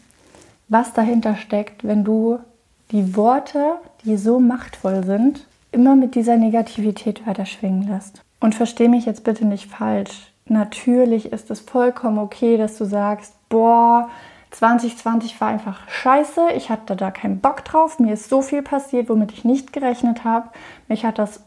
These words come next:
völlig überfordert und ich weiß einfach nicht mehr, wo oben und unten ist. Ich bin so froh, dass dieses Jahr rum ist und hoffe jetzt einfach darauf, dass dieses Jahr besser wird, weil ich weiß es ja nicht genau, ob's wirklich besser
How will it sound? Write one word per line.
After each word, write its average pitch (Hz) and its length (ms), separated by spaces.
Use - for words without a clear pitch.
völlig 285 520
überfordert 240 800
und 214 80
ich - 200
weiß 214 300
einfach 202 240
nicht 247 180
mehr, 277 160
wo 233 100
oben 214 260
und 202 100
unten 220 300
ist. 240 200
Ich - 100
bin 214 260
so 220 280
froh, 262 260
dass 233 180
dieses 208 280
Jahr 208 160
rum 214 260
ist 233 220
und 214 360
hoffe 311 320
jetzt 214 340
einfach 202 380
darauf, 196 360
dass 202 200
dieses 202 260
Jahr 208 140
besser 196 360
wird, 226 280
weil 233 140
ich 269 140
weiß 233 220
es - 120
ja - 80
nicht - 180
genau, 240 320
ob's 277 260
wirklich - 360
besser - 220